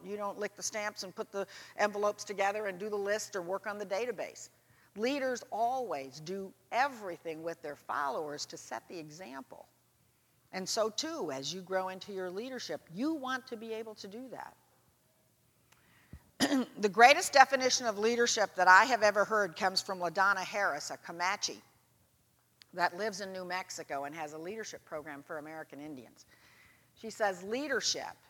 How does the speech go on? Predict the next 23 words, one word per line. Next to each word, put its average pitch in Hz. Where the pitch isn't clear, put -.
is 170
a 180
communal 247
responsibility. 226
We 196
are 165
all 170
responsible 156
for 156
leadership." 139
So 220
just 311
shake 233
the 226
hand 190
of 175
the 170
person 180
next 170
to -
you 165
and 156
say, 165